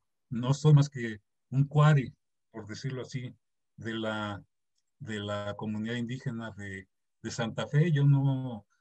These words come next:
no me siento, este, ningún privilegi-, privilegiado, ni mucho menos, sino, este, creo que mi participación es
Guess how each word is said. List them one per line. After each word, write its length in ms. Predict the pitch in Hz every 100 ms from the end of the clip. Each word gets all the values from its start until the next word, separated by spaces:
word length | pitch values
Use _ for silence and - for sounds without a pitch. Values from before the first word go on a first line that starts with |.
| _ 120
no 140 | 139
me 120 | 143
siento, 580 | 131 135 147 147 135 107
este, 680 | 104 - 104 98 95 95 98 _ _ _ _
ningún 1040 | 107 113 113 131 131 117 110 101 98 92 - _ _ -
privilegi-, 560 | 110 110 110 - - -
privilegiado, 840 | 107 101 101 101 101 107 143 139
ni 80 | 104
mucho 280 | 98 - 107
menos, 400 | 170 180 - _ _ _ _
sino, 760 | - 123 123 123 120 117 107 - _ _ _ -
este, 420 | 117 - 139 -
creo 280 | 131 143 147
que 320 | 156 139 127
mi 140 | 117 110
participación 880 | 117 113 101 - - 113 127 127 131
es 260 | 143 -